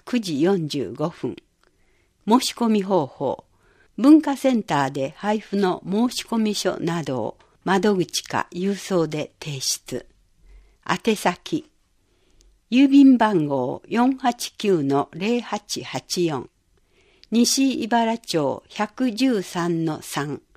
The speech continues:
公益財団法人瀬戸市文化振興財団。申し込み期間、三月一日土曜日から十四日金曜日。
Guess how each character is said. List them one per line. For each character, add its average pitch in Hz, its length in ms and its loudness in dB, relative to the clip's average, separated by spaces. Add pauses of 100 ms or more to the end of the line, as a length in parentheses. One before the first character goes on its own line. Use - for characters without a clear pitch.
(600)
公 269 180 2
益 262 320 0
財 226 240 0
団 220 260 -2
法 185 280 0
人 131 320 -4 (260)
瀬 233 220 -2
戸 277 160 2
市 160 240 -2
文 214 240 0
化 208 160 -4
振 202 280 -4
興 170 300 -4
財 156 280 -8
団。 - 220 -12 (840)
申 254 180 2
し - 140 -8
込 262 140 0
み 233 140 4
期 - 180 -12
間、 127 280 -6 (480)
三 294 280 2
月 208 280 -4
一 233 320 -4
日 214 300 -6
土 185 160 -2
曜 220 200 0
日 147 140 -6
か - 160 -10
ら 131 180 -10
十 196 280 -2
四 135 240 -6 (160)
日 165 140 -8
金 160 360 0
曜 135 260 -4
日。 127 200 -14